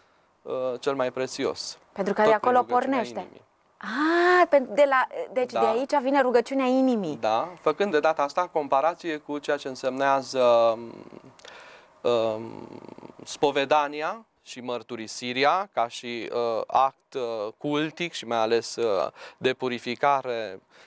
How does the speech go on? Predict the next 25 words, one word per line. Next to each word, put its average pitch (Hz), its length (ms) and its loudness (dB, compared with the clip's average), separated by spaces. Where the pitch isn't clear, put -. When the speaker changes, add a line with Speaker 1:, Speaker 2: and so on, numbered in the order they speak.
Speaker 1:
a - 100 0
noastră 120 520 -2
către 120 280 -2
Dumnezeu 110 460 -4
și 170 160 -10
ceea 117 160 -2
ce 120 100 -6
înseamnă, 123 760 -2
um, 107 680 -2
psihanaliza 127 1160 -2
și - 340 -8
metodele 113 440 0
psihologice 113 840 -4
de, 104 540 -4
uh, 110 240 4
readaptare 131 1000 0
au, 113 420 -6
au, 120 320 2
ale 131 220 0
unui 127 240 -4
om 143 280 -2
alienat 123 640 -2
în 117 80 -4
societatea 104 560 -8
modernă, 107 440 -8